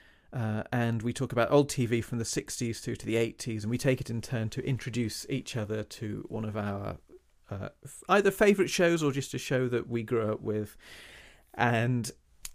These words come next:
Heather is very into sixties glossy spy shows that have the budget of two feature films, whereas I like the seventies, eighties hauntological film,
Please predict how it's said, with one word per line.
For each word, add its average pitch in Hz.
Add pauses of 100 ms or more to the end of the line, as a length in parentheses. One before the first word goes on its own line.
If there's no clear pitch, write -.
(140)
Heather 127
is 104
very 113
into 104 (260)
sixties -
glossy 104
spy 127
shows 107
that -
have 98
the -
budget 117
of 104
two -
feature 120
films, 107 (280)
whereas 113
I 117
like 107
the 104
seventies, 107
eighties 104 (120)
hauntological 107
film, 101